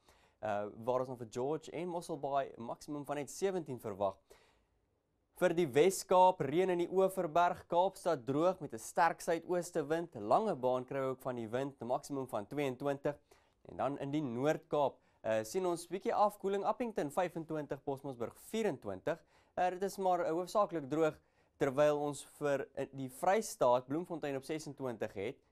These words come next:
en dan Bethlehem vierentwintig grade Celsius. Noordwes is warm en onthou ook daar is die hoë brandgevaar, uh, in die omgewing. Uh, Vryburg dertig grade Celsius, so ook vir Ventersdorp.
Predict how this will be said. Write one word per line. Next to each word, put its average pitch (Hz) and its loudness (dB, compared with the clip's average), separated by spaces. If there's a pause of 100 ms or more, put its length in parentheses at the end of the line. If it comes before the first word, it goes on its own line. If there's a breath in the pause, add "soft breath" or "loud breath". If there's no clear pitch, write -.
(120)
en 104 -10
dan 104 -6
Bethlehem 107 -6
vierentwintig 120 -6
grade 110 -6
Celsius. 127 2
Noordwes 139 0
is 117 -8
warm 147 4 (300 soft breath)
en 104 -8
onthou 123 4
ook 139 -2
daar 135 2
is 131 -4
die 127 -4
hoë 139 -2
brandgevaar, 143 0
uh, 110 -6
in 165 -4
die 139 -4
omgewing. 175 -2 (380 soft breath)
Uh, 95 -4
Vryburg 147 2
dertig 143 4
grade 113 -4
Celsius, 127 -2
so 135 -6
ook 123 -8
vir 95 -6
Ventersdorp. 151 0